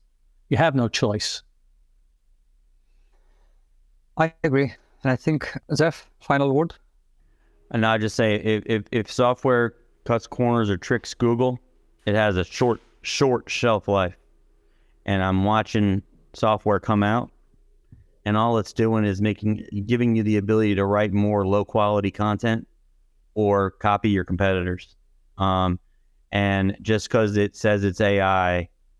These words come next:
Speaker 3: doesn't mean it's A I. It means it might have access to an A P I.
Speaker 1: <laughs>
Speaker 3: And you gotta really, really pick your, pick your tools well. Um,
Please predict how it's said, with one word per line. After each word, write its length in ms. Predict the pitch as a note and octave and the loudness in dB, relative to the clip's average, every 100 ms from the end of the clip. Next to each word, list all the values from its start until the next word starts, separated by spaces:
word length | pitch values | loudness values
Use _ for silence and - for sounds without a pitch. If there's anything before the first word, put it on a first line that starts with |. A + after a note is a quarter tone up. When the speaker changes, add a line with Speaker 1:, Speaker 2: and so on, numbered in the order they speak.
| _ _ _ - | _ _ _ -2
Speaker 3:
doesn't 280 | G#2+ G#2 | 0 2
mean 120 | G2+ G2 | 2 0
it's 160 | F2+ | 0
A 140 | F2+ F2+ | 0 2
I. 220 | F2+ F2 - | 2 0 -2
It 60 | G2+ | 0
means 240 | A2 G2+ | 0 0
it 80 | G#2 | 0
might 200 | G2+ G2 | 0 0
have 180 | G2+ G2 | 0 0
access 460 | G2+ - G#2 - | -2 -2 -4 -4
to 220 | - G2+ F#2 | -2 0 0
an 80 | F#2 | 0
A 140 | F#2+ | -2
P 320 | - A#2+ G#2+ F2+ | -2 -2 2 2
I. 340 | E2+ E2 F2 - | 2 0 -6 -14
Speaker 1:
<laughs> 40 | _ - - - C#3 C#3 C3+ _ _ _ _ _ _ _ A2 | _ -20 -20 -20 -20 -20 -20 _ _ _ _ _ _ _ 0
Speaker 3:
And 140 | G#2+ | 2
you 60 | G#2 | 2
gotta 280 | G#2 G2+ F#2+ | 2 2 0
really, 580 | A2 A2+ G#2+ G#2+ G#2 | 0 2 2 2 2
really 520 | G2+ G#2 G#2 G2 G2 - | 0 0 2 0 -2 -6
pick 280 | - G#2 - | -6 -6 -2
your, 260 | G#2 F#2 - _ | -2 -2 -6 _
pick 360 | A#2+ A2 - | -4 -4 -4
your 100 | G#2+ | -6
tools 400 | F#2 G#2+ G2 F#2+ | -4 -2 0 -2
well. 440 | F#2+ F#2+ F#2 F2+ - _ - | 0 0 0 -2 -6 _ -6
Um, 360 | F#2 F2+ F2 | -2 0 -2